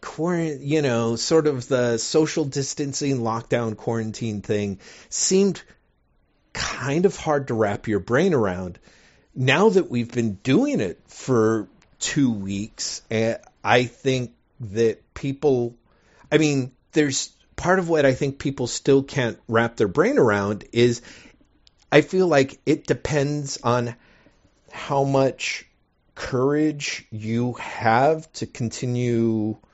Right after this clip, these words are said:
or obsessiveness, to continue reading about the coronavirus, because the more information that you read,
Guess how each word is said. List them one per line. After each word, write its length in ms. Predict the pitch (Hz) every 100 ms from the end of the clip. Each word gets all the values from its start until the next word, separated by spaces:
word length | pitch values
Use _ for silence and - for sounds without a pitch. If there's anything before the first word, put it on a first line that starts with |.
| -
or 180 | 120 107
obsessiveness, 720 | - 131 127 151 - 185 - - - -
to 100 | 135
continue 680 | - 135 - 147 143 139 104
reading 420 | 101 107 143 226 240
about 400 | - 175 180 -
the 100 | - -
coronavirus, 1000 | - 131 143 196 202 226 277 269 - - -
because 720 | 147 139 165 165 165 156 - - - - _
the 120 | - 139
more 420 | 135 139 202 180
information 1080 | - 147 175 - 156 131 165 - 156 120 101
that 260 | 113 110 120
you 140 | 107 95 92
read, 640 | 120 226 220 98 90 87